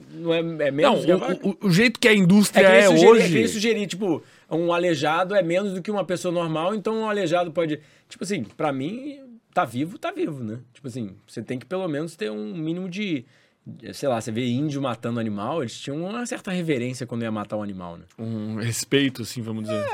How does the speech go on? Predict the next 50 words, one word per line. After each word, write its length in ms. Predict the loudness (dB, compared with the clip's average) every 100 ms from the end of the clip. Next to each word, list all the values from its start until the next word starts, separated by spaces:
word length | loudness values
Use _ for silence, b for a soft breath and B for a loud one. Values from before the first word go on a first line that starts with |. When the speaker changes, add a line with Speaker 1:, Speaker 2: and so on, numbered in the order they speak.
| -4
Speaker 1:
É, 200 | -2 -2
eu 220 | -2 -2
acho 240 | -4 -6 -6
que, 140 | -6
assim, 260 | -6 -6 -6 -6 -8
não 120 | -8
tô 120 | -6
sugerindo 400 | -8 -4 -4 -4
pra 140 | 0 0
Speaker 2:
Não. 60 | 0
Speaker 1:
matar 160 | -2
animais, 360 | -2 -2 -4 -4
só, 140 | -8
só, 180 | -6 -8
só 140 | -8
sugerindo, 440 | -10 -6 -4 -4 -6
tipo 160 | -8
assim, 280 | -8 -6 -8 b b b
a 100 | -4
gente 280 | -2 -2 -2
agora 320 | 0 -2 -2
que 100 | -4
não 220 | -4 -4
vê 180 | -4 -4
mais 340 | -4 -6 -6
a, 60 | -8
a, 560 | -8 -10 -12 -10 -12
a, 60 | -12 _ _ _ _ -12
a, 120 | -12 _ _
a, 320 | -14 -12 -12 -16 -10
a 120 | -10
caixa 480 | -10 -2 0 0 -4
do 120 | -4
matadouro, 680 | -6 -6 -8 -6 -4 -4 -4 -4
não 140 | -4
vê 140 | -4
mais 260 | -4 -4 -4
nada 320 | -4 -4 -4
e 40 | -6
só 140 | -6
pega 220 | -2 -2 -2
um 20 |
pedaço 300 | -4 -4 -4
de 80 | -4
bife 280 | -4 -4
ali 100 | -4
e 40 | -2
joga 220 | -2 -4
na 80 | -6
frigideira, 600 | -8 -8 -4 -2 -2 -4